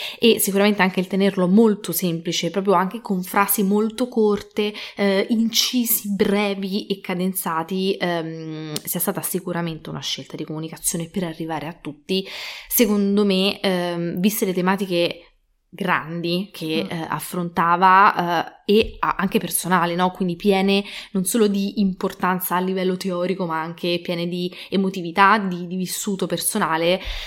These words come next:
Speaker 1: ehm, avrebbe forse avuto bisogno della costruzione di uno storytelling più articolato. Cioè, secondo me è un po' mancato proprio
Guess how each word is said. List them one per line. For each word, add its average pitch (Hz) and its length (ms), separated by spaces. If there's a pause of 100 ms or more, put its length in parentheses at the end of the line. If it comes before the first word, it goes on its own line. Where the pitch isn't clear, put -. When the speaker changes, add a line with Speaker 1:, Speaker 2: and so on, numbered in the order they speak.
(120)
Speaker 1:
ehm, 180 840 (440)
avrebbe 202 480
forse 208 400
avuto 196 240
bisogno 185 480
della 175 180
costruzione 185 480
di 185 80
uno 175 100
storytelling 170 920
più 160 320
articolato. 165 640
Cioè, 175 140
secondo 196 300
me 214 80
è 233 40
un 214 160
po' 190 100
mancato 190 420
proprio 202 760